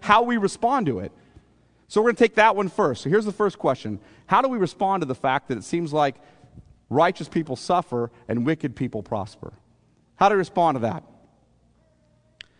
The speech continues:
The first answer he gives is don't be overly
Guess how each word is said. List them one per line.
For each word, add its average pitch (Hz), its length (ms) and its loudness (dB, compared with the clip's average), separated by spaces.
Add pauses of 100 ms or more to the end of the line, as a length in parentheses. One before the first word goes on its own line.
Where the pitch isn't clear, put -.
(120)
The 139 100 -4
first 220 280 2
answer 196 320 0
he 160 60 2
gives 160 300 0
is 143 80 -2
don't 170 260 0
be 180 300 0 (520)
overly 151 640 0